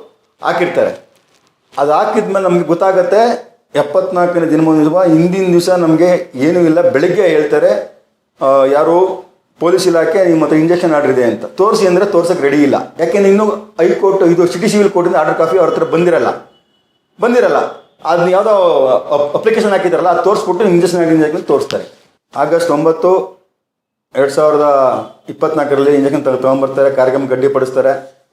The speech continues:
ಆ, ಹೂವು ಹಾಕಕ್ಕೆ ಸರಿಯಾಗಿ ಬಿಡೋದಿಲ್ಲ, ತೊಂದರೆ ಕೊಡ್ತಾರೆ. ಆಯಿತು, ಅದಾಯಿತು. ಅಲ್ಲಿಂದನೇ ಇವ್ರು ನನ್ನ ಮೇಲೆ ಕೇಸ್ಗಳು ಹಾಕಕ್ಕೆ ಸ್ಟಾರ್ಟ್ ಮಾಡ್ತಾರೆ. ಯಾವಾಗ, ಆ, ನಾವು ಇಂಜೆಕ್ಷನ್ ಆರ್ಡರ್ ಹಾಕೊಂಡಿದ್ರು ಅದ್ರ ಮೇಲೆ ನಾವು ಫೈಟ್ ಮಾಡ್ತೀವಿ. ಯಾವಾಗ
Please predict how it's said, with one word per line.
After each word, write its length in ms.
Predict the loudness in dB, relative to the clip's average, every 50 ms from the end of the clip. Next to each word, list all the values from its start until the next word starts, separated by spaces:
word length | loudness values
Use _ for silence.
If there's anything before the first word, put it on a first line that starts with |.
| _
ಆ, 60 | -4 -2 0 0 0 2 2 2 2 2 2 2
ಹೂವು 300 | 2 2 2 2 0 0
ಹಾಕಕ್ಕೆ 300 | 0 0 0 -2 -2 0
ಸರಿಯಾಗಿ 240 | 0 0 0 0 0
ಬಿಡೋದಿಲ್ಲ, 380 | 0 0 0 0 2 2 2
ತೊಂದರೆ 260 | 0 0 -2 -2 -2 -2
ಕೊಡ್ತಾರೆ. 360 | -2 -4 -2 -2 0 0 2
ಆಯಿತು, 380 | 2 0 0 0 0 2 2
ಅದಾಯಿತು. 800 | 2 2 0 0 0 0 0 0 0 0 -2 -2 -4 -8 -16 _ _ _ -4
ಅಲ್ಲಿಂದನೇ 360 | -2 0 0 2 2 2 0
ಇವ್ರು 220 | 0 2 0 0 0
ನನ್ನ 200 | 0 0 0 0
ಮೇಲೆ 160 | 2 0 0
ಕೇಸ್ಗಳು 360 | 0 0 -2 0 0 0 0
ಹಾಕಕ್ಕೆ 180 | 0 0 0 0
ಸ್ಟಾರ್ಟ್ 220 | -2 -2 -2 -2
ಮಾಡ್ತಾರೆ. 380 | -4 -4 -2 -2 0 0 0 0
ಯಾವಾಗ, 360 | 0 0 2 2 0 2 2
ಆ, 680 | 2 2 0 -2 -4 -8 -14 -20 _ -4 -2 0 0 0
ನಾವು 160 | 0 0 0
ಇಂಜೆಕ್ಷನ್ 360 | 2 2 2 0 0 0 0
ಆರ್ಡರ್ 200 | 0 0 2 2
ಹಾಕೊಂಡಿದ್ರು 420 | 0 0 0 0 0 0 0 2 2
ಅದ್ರ 200 | 2 2 0 0
ಮೇಲೆ 160 | 0 0 0
ನಾವು 120 | 0 0
ಫೈಟ್ 220 | 0 -2 -2 -2 -2
ಮಾಡ್ತೀವಿ. 640 | -2 -2 0 0 0 2 2 0 -2 -4 -10 _ _ -4
ಯಾವಾಗ 240 | -2 0 0 2